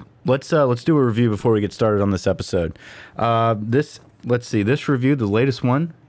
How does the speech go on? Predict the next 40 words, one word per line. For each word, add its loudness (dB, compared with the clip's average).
we 0
have 0
here 2
is -4
from -2
Water, 0
Waterboy, 0
uh, 0
twenty-two 0
one. 0
Uh, 0
Pot -2
of -2
Gold, 2
awesome 0
pod, -4
five-star 0
review. 2
"Listen 2
to 4
you 2
guys 2
all 2
the 2
time. 0
Thanks -2
for -4
the 2
good 0
input 0
on 0
all 2
things -2
L 2
S -4
U. 2
Love 0
y'all's 0
dynamic 0
and -2